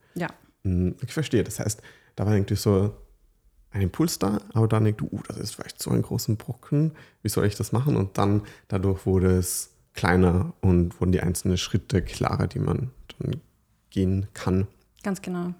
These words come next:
Speaker 1: Und dieser Berater, ähm, also weil man ja Angst hat, auch Sachen zu vergessen. Man weiß das ja alles nicht. Man hat das
Speaker 2: Ja.
Speaker 1: ja nie gelernt. So,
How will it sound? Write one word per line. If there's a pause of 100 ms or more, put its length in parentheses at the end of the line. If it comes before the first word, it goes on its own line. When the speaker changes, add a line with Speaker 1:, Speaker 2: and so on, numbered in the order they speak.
Speaker 1:
Und
dieser
Berater, (560)
ähm, (480)
also
weil
man
ja
Angst
hat,
auch
Sachen
zu
vergessen.
Man
weiß
das
ja
alles
nicht.
Man
hat
das
Speaker 2:
Ja.
Speaker 1:
ja
nie
gelernt.
So,